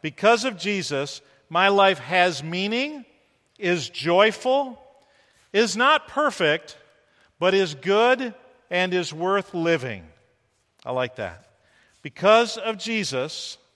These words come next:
my life has purpose, meaning, and joy." They squeezed three into the first one. "Because of Jesus, I can live free of guilt and shame. Because of Jesus, I know unconditional,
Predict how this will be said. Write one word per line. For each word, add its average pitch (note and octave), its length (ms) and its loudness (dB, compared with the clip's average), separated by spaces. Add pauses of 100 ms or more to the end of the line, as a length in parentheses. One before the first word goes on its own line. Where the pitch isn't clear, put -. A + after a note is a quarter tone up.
(540)
my E3 300 2
life D3 680 2 (220)
has D3+ 340 -2
purpose, G#3+ 760 -6
meaning, G#3 460 -6
and G3 180 -10
joy." D3+ 540 0 (540)
They C#3+ 160 -6
squeezed - 480 -8
three F3 240 -4
into C3+ 140 -8
the A#2+ 60 -10
first C#3+ 380 -8
one. A2+ 380 -10 (1400)
"Because G#3 300 2
of A#3+ 140 -4
Jesus, F#3+ 360 -6
I G3 160 6
can A#3+ 200 -2
live G3 200 0
free G#3 560 -6
of D#3 280 -6
guilt F#3+ 360 -2
and G#3+ 220 -10
shame. F#3 640 -6 (880)
Because G3 360 2
of G3+ 100 -6
Jesus, G3+ 400 -6
I F#3+ 140 2
know G3 340 0
unconditional, G3+ 1080 -6